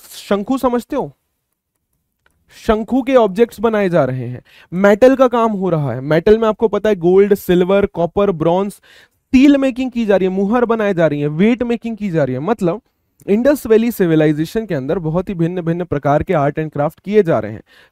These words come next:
चन्हुदाड़ो, लोथल और धुलावेरा ये कुछ इंपॉर्टेंट सेंटर थे जहां से बीड मेकिंग की जाती थी और इन सब में सबसे इंपॉर्टेंट था चन्हुदाड़ो।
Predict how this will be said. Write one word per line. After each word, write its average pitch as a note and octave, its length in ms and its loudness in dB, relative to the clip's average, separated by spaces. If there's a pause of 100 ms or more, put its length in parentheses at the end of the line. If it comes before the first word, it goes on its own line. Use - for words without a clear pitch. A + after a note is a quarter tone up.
चन्हुदाड़ो, F3+ 580 2
लोथल G3 440 -2
और G#3 140 -4
धुलावेरा D#3 480 0
ये D3 140 0
कुछ A3+ 220 -6
इंपॉर्टेंट E3 560 -4
सेंटर E3 380 -4
थे F#3 140 -2
जहां D#3+ 300 -2
से F#3+ 240 -2 (340)
बीड G3+ 260 4
मेकिंग G3+ 320 0
की F3+ 140 -6
जाती C#3+ 280 0
थी D#3 60 -4
और D#3+ 120 -2
इन E3+ 60 -4
सब A3 200 -2
में A#3 120 -2
सबसे G#3+ 300 -4
इंपॉर्टेंट F#3+ 440 -4
था A#3 40 -4
चन्हुदाड़ो। D3+ 680 -6